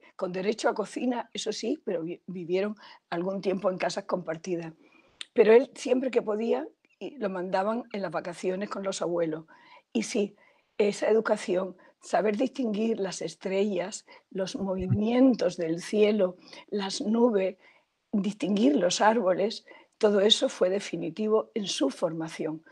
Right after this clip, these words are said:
Luego aquí él en Lisboa iba todos los días,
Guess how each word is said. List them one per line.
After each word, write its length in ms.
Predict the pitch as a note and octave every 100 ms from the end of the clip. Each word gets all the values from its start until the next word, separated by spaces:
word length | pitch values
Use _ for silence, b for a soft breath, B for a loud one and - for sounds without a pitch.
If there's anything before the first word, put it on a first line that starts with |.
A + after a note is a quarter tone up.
| b _ _
Luego 460 | F3+ F#3+ G3+ A3 -
aquí 380 | E3+ - G#3 F#3+
él 120 | E3
en 140 | F3 F3
Lisboa 520 | F3 F3 F#3 G#3 - b b b - -
iba 260 | G#3+ F3+
todos 220 | F#3 E3+ E3+
los 160 | E3
días, 300 | G3 G#3+ E3